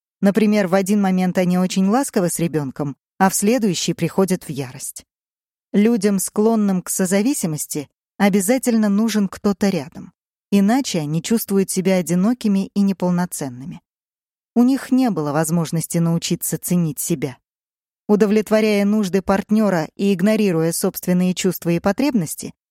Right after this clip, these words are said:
они надеются получить недостающие любовь и признание. На самом деле они ищут партнера, который даст им то, чего по какой-то причине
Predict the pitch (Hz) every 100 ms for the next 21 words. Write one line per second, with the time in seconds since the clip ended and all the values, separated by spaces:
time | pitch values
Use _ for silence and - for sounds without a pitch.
0 | _ _ 220 254 269 220 233 233 - 208
1 | 214 214 - 254 - - 208 220 196 208
2 | 226 220 214 - - 190 190 185 254 -
3 | - 214 - 220 180 147 123 127 165 _
4 | _ _ _ _ _ _ 202 196 226 226
5 | 185 151 151 143 147 170 190 - 180 190
6 | 185 208 240 262 156 - _ _ - 202
7 | 220 208 202 240 - 196 196 - _ -
8 | 277 277 - 180 233 214 208 208 226 220
9 | - 214 - 311 254 160